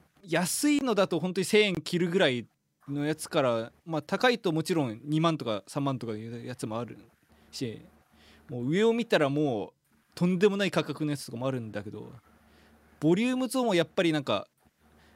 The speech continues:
す-、千円台から四千円台ぐらいまで。だから、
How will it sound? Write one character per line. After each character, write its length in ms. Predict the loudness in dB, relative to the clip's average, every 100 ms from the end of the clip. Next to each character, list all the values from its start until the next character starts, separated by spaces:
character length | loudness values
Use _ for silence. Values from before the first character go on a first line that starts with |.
| _
す-、 400 | -14 -10 -8 -10 -16 _ -14
千 500 | -2 2 2 2 2
円 160 | 2
台 220 | 4 4
か 180 | 2 2
ら 240 | 4 4 2 -2 _ _ -4
四 360 | 0 2 2
千 160 | 2 2
円 120 | 4
台 140 | 2
ぐ 80 | 2
ら 60 | 0
い 40 |
ま 100 | -2
で。 180 | -8 -16 -20 _ _ _ _ _ _ _ _ _ _ _ _ _ _ _ _ _
だ 120 | -10
か 60 |
ら、 60 | -10